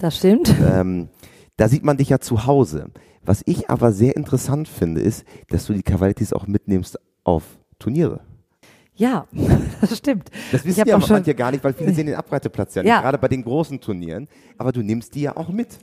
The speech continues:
Speaker 1: Also ich nehme die mit und ich hätte die am liebsten auch in Trine eingeflogen, denn wir dürfen, wenn ich das, also ich habe eine Übung mit, äh, Bobby, das sind wirklich Trab- und Galopp-Cavaletti auf einem Zirkel. Und die kennt er in- und auswendig und weiß,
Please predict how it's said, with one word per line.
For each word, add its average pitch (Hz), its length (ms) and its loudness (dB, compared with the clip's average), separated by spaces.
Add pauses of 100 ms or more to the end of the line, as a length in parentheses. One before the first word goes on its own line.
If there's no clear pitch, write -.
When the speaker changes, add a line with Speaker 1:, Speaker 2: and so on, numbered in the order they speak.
(440)
Speaker 1:
Also 196 160 4
ich 208 60 4
nehme 226 160 8
die 214 120 6
mit 240 200 4
und 214 100 4
ich 202 100 0
hätte 220 160 0
die 196 140 2
am 202 80 4
liebsten 214 260 0
auch 190 120 2
in 185 100 2
Trine 247 320 2
eingeflogen, 180 580 0
denn 196 220 2 (440)
wir 185 100 -2
dürfen, 226 580 2
wenn 202 260 0
ich 220 100 4
das, - 240 -4
also 160 300 -2
ich 147 160 -4
habe 170 120 -6 (120)
eine 160 340 -2 (100)
Übung 247 420 4 (240)
mit, - 460 -6
äh, 143 260 -4
Bobby, 277 420 2
das - 200 -4
sind 185 140 -2
wirklich 190 360 -4
Trab- - 280 -4
und 214 140 2
Galopp-Cavaletti 196 800 0
auf - 280 -6
einem 165 340 0
Zirkel. 196 420 2 (800)
Und 196 160 4
die 185 80 -2
kennt 226 240 2
er 208 80 4
in- 190 100 2
und 180 100 4
auswendig 196 480 2
und 180 80 0
weiß, 180 280 2